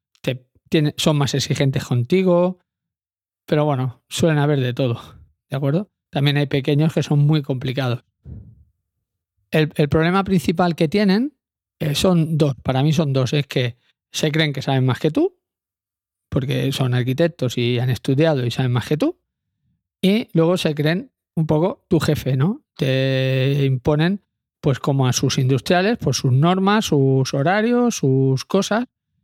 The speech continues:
y tú tienes que adaptarte a ellos. Y, a ver, yo, sinceramente, yo me metí en esto de ser autónomo sencillamente para no tener jefe. Si ahora, por trabajar en una obra y que me paguen X dinero,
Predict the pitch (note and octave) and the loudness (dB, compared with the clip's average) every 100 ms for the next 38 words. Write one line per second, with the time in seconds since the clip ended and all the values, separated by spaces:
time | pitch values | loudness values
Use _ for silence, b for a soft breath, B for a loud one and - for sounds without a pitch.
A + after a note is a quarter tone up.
0 | _ E3 D3+ E3+ F3 F3+ - F#3 F3 C#3 | _ -2 0 2 2 0 0 0 0 0
1 | D#3+ C#3+ C#3 C3 B2+ A#2+ - _ _ _ | -4 -2 0 0 0 -2 -6 _ _ _
2 | _ _ _ _ _ - C#3+ A#2+ A#2+ B2 | _ _ _ _ _ -6 -2 0 0 0
3 | C3 A#2 _ D#3+ C3 C3+ D3 C#3+ C#3 B2 | -2 -4 _ -2 0 0 0 -2 -2 -2
4 | D3+ D3+ A2 - _ _ _ D3 B2+ C3 | 0 -2 -6 -18 _ _ _ -4 0 0
5 | B2+ B2 C3+ C3+ C3+ C3 C3 C3 C3+ C#3 | 0 0 0 2 0 0 0 0 0 0
6 | C3 B2+ - C#3 C3 B2+ - C3+ C3 - | -2 -4 -2 0 0 0 0 0 0 0
7 | D3 D3 E3+ A#3 - - B2 C3+ B2 B2+ | 0 2 0 -2 -8 -8 -4 -2 -2 -2
8 | C#3+ D3+ C3 B2+ A#2+ A#2+ - C#3 A#2+ - | -2 -2 -2 -2 -4 -4 -4 -4 -6 -14
9 | _ _ _ - - B2+ C3+ A#2 B2+ A#2+ | _ _ _ -12 -2 0 2 -2 -4 -4
10 | B2 A#2 - C3 C3 B2+ B2 C#3+ D3 B2+ | -2 -4 -2 -2 0 2 2 0 -2 -4
11 | A2 - - B2+ A#2+ A#2+ B2+ B2+ C3 B2+ | -8 -10 -8 -4 -4 -2 -2 -2 -2 -2
12 | B2+ C3 C3+ D3+ B2 | -2 0 0 0 -2